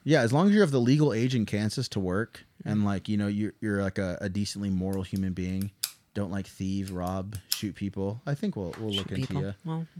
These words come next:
Speaker 2: try to resist, kids.
Speaker 1: You know, we're, we're looking, you know, we're looking
Speaker 2: Yeah.
Speaker 1: for anyone and anyone, and we're a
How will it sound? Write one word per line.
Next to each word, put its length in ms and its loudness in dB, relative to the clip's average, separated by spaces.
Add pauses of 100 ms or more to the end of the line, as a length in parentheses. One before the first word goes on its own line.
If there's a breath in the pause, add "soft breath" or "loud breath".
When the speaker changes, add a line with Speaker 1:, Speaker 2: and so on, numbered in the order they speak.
(440)
Speaker 2:
try 140 2
to 80 2
resist, 320 -2
kids. 320 -14
Speaker 1:
You 100 4
know, 140 6
we're, 160 6
we're 180 2
looking, 380 2
you 100 2
know, 300 2
we're 160 2
looking 240 2
Speaker 2:
Yeah. 60 0
Speaker 1:
for 160 2
anyone 360 0
and 80 0
anyone, 380 -2
and 160 -2
we're 140 2
a 180 0